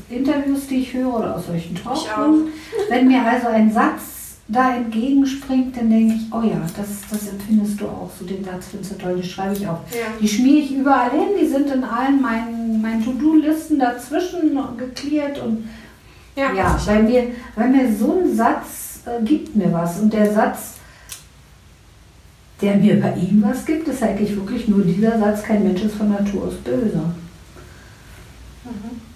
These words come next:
Speaker 1: Weil es sind auch oft Sätze, die sich mit, natürlich, die sich auch mit eigenen Empfindungen decken, weil es gab ja eine Zeit lang eine Theorie, dass es,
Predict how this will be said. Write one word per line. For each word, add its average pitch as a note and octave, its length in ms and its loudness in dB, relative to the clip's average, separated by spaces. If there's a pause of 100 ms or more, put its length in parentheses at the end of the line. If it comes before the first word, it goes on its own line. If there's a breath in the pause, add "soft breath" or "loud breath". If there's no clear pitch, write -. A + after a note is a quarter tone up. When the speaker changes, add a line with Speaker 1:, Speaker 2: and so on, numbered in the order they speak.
(460)
Speaker 1:
Weil G3+ 180 4
es G#3 80 2
sind B3+ 160 4
auch G#3+ 100 0
oft A3 240 2
Sätze, A3 340 4
die G#3+ 160 6
sich G#3 220 2
mit, G3+ 240 4
natürlich, F#3 640 2
die E3 120 -8
sich D#3 240 -8
auch - 140 -10
mit E3+ 140 0 (160)
eigenen F#3+ 480 2
Empfindungen C4 1080 0
decken, A3 320 2
weil A3+ 120 4
es - 80 -2
gab D4+ 180 -2
ja F#4+ 60 2
eine C#4+ 280 2
Zeit A#3 280 2
lang E4 160 0
eine C#4+ 140 2
Theorie, B3 440 2
dass D4 240 -2
es, C#4 220 -8